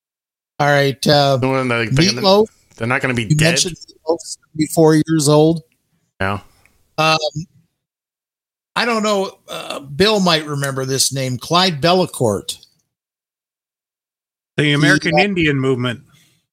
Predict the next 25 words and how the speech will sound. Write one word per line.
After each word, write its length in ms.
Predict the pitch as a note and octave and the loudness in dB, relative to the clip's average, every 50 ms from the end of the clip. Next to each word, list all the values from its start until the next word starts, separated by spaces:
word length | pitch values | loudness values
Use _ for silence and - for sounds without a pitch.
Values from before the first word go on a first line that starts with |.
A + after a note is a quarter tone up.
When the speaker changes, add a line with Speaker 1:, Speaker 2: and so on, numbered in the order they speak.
| _ _ _ - | _ _ _ -4
Speaker 1:
Exactly. 800 | C#3+ B2+ B2 B2 D3 D3 D3+ D3 - - C3+ A#2 A2 G2 E2+ - _ _ _ _ _ _ _ _ _ _ _ _ _ _ _ _ _ - | -4 -2 -2 -2 0 0 0 0 -2 -4 -6 -6 -6 -8 -10 -12 _ _ _ _ _ _ _ _ _ _ _ _ _ _ _ _ _ -2
Exactly. 760 | - B2+ A#2 A#2 A#2 C3 C3 C3+ B2+ - - A2 G2+ G2 F#2 _ _ _ _ _ _ _ _ - | 0 0 0 0 0 0 2 0 0 -2 -4 -8 -8 -8 -12 _ _ _ _ _ _ _ _ -2
Uh, 540 | C3 C#3+ C#3 C#3+ C#3+ C#3+ C#3+ C#3+ C#3+ C#3+ C3 A#2 - - _ _ _ _ _ _ _ _ _ _ _ _ _ _ _ _ _ _ _ _ - | 0 0 2 2 2 2 2 0 0 -2 -4 -8 -14 -18 _ _ _ _ _ _ _ _ _ _ _ _ _ _ _ _ _ _ _ _ 0
Don 340 | E3 E3+ G3 G#3 G#3 G3+ F#3+ | 2 2 4 4 4 4 4
Maynard, 420 | F#3 F#3 G#3+ B3+ B3+ G3 D3+ A#2 | 4 4 4 2 2 2 0 0
we 120 | A#2 B2+ B2 | 0 -2 0
lost 380 | B2+ B2+ B2+ B2+ B2+ - - | 2 2 4 2 2 0 0
at 80 | D3+ C3+ | -2 0
eighty-six. 840 | C#3 C#3 C#3+ C3+ C3 B2 - - - F#3 G3 F#3+ B2+ - - - - | 0 0 0 0 0 0 2 2 2 0 0 -2 -4 -2 -2 0 0
Speaker 2:
Don 320 | A#2+ C3+ E3 E3+ C3 A2+ | 0 -2 -2 -6 -6 -6
Maynard 380 | A2 A2+ C3 D#3 D3 A#2 E2+ - | -4 -4 -4 -4 -4 -6 -8 -6
played 240 | - A2+ A#2 B2+ B2 | -4 -4 -4 -4 -4
for 100 | - B2 | -4 -4
the 100 | A2+ G#2+ | -2 -2
Speaker 3:
Mm-hmm. 80 | B2 | -2
Speaker 2:
Jets, 640 | C3 - A#2 B2 A#2 A#2+ C#3 C#3+ - - - - - | -2 -2 0 -2 -2 -2 -2 -4 -4 -4 -4 -8 -10
the 160 | - - F#2+ | -12 -12 -8
J 200 | F2 - A2 A2+ | -6 -4 -2 -2
E 160 | B2 A#2+ A#2+ | -2 -2 -4
T 240 | G#2+ - - A#2 A#2 | -6 -4 -4 -2 -2
S 140 | A2+ G#2+ - | -2 -2 -4
Jets. 280 | - A2 A2 G#2+ - - | -4 -6 -6 -6 -8 -8
Oh, 80 | A#2+ B2 | -4 -2
Speaker 1:
Yep. 100 | A#2 F#3+ | -2 0
Speaker 2:
bef-, 460 | A#2+ A2 - - - - - - - | -2 -4 -6 -8 -14 -16 -20 -20 -20